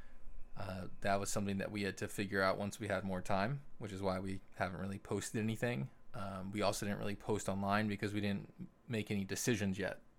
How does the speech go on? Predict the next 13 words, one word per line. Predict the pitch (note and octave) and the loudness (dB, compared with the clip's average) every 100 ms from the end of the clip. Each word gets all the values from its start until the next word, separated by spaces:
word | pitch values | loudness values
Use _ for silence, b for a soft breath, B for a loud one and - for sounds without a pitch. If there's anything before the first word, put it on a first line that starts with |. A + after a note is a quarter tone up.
| - | -2
on | G2+ G2 G2 | 0 0 0
what | A2 G#2+ | 2 2
we | G#2+ | 2
were | F#2+ | -2
planning | G2+ A2 G2 G2 | 0 0 2 0
on | G2 | 0
doing, | G2 G2+ G#2+ G2+ | 0 2 2 2
and | |
we | G2 | 0
wanted | G2 G2+ G2 | 0 0 -2
to | F#2+ | -4
be | G2 | -4
sure, | G2 - A#2 G#2+ G2+ G2 | -2 2 4 4 4 2